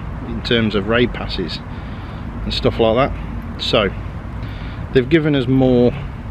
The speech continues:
s-, more stuff now, which I kind of, you know, it makes sense. I believe they should put up to a hundred. But as this took two minutes, we got seventy Mega Candies.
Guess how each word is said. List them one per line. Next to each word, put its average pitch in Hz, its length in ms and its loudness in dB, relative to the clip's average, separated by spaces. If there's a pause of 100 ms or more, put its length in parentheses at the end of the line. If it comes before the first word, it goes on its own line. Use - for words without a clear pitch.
(140)
s-, - 180 -4 (220)
more 123 600 4
stuff - 400 -4
now, 82 200 -6 (840)
which 131 180 2
I - 20 4
kind 151 320 4
of, 110 160 0 (640)
you 147 80 2
know, 113 140 4
it 113 60 4
makes 113 340 2
sense. - 440 -2 (1160)
I 143 160 8
believe 117 280 0
they 107 80 0
should 104 200 -6
put 120 100 0
up 104 140 0
to - 120 -2
a 101 60 2
hundred. 98 380 0 (1600)
But 117 100 2
as 120 140 2
this 127 120 0
took - 220 -4
two 113 220 2
minutes, 101 400 -4 (160)
we 110 100 0
got 101 180 -2
seventy 101 480 -2 (120)
Mega 104 260 -4
Candies. 104 480 -2